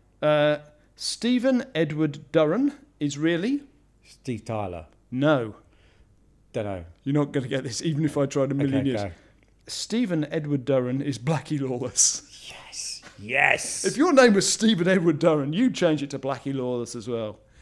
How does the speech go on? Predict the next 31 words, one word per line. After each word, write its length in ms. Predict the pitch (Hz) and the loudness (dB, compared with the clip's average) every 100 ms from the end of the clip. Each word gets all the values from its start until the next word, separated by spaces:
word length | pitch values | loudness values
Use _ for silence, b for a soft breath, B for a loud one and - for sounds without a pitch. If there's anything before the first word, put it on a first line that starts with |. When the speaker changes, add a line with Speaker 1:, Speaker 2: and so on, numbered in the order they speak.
| b | b
Speaker 1:
In 60 | 156 | -10
fact, 200 | 233 - | -10 -6
I 100 | 214 | -4
think 160 | 262 254 | -2 -2
I'm 140 | 233 | -2
always 460 | 208 208 196 185 156 | 0 2 2 2 0
going 160 | 160 143 | -2 -2
to 80 | 143 | -6
check 260 | 160 151 | -8 -4
into 240 | 143 139 127 | -4 -4 -4
hotels 500 | 131 131 120 117 117 | -6 -6 -6 -6 -8
under 180 | 113 113 | -10 -10
the 100 | 117 | -10
name 300 | 110 110 104 | -10 -10 -10
Blackie 320 | 117 - 113 | -10 -10 -10
Lawless 340 | 101 98 101 | -10 -12 -14
from 100 | 107 | -12
now 160 | 104 107 | -10 -8
Speaker 2:
Brilliant. 100 | 101 | -10
Speaker 1:
on, 60 | 101 b b - | -14 b b -10
just 180 | 143 | -8
for 80 | - | -6
Speaker 2:
Blackie. 140 | 120 120 | -6 -6
Speaker 1:
shits 100 | - | -6
and 80 | 117 | -10
giggles. 340 | 107 104 - - | -10 -12 -16 -14
Speaker 2:
Blackie 400 | 90 - 110 92 | -14 -12 -12 -12
Lawless. 480 | 90 85 85 - - - | -12 -14 -18 -20 -18 -4
Speaker 1:
Robert 640 | 143 151 208 247 285 - - 139 | -2 6 8 8 4 0 -6 4
Bartley 460 | 180 202 190 190 180 | 6 6 4 -2 -2
Cummings. 680 | - 180 135 101 101 - | -2 -2 -2 -6 -14 -16